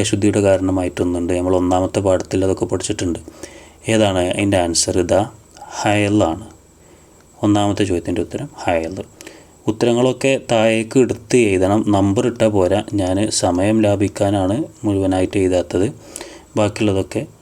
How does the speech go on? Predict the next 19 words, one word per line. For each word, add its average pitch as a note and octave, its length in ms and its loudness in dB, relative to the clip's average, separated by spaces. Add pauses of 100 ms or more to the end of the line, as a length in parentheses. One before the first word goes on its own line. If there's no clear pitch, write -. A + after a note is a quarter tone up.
(140)
നിങ്ങൾ F#2+ 300 0
എഴു-, F2 180 -6 (400)
ഓരോന്ന് F#2 400 2
എഴുതാണ് F2+ 400 0
വേണ്ടത്. E2 280 -6 (640)
രണ്ടാമത്തെ A#2+ 500 2
ചോദ്യം G2 240 4
എന്താ? F2 160 0 (600)
നിസ്കാരം B2+ 680 2 (120)
ഒഴിവാക്കാനുള്ള G#2 1000 2 (220)
കാരണമല്ല. F#2 880 0 (340)
നിസ്കാരം G2 560 0 (560)
ഒഴിവാക്കാനുള്ള A2 760 2 (120)
കാരണമല്ല. E2+ 460 0 (100)
അത് F#2 180 2
കാരണം A2+ 320 2
നിസ്കാരം B2 320 0
ഒഴിവാക്കാൻ A2+ 360 2
പറ്റൂല. G#2+ 260 0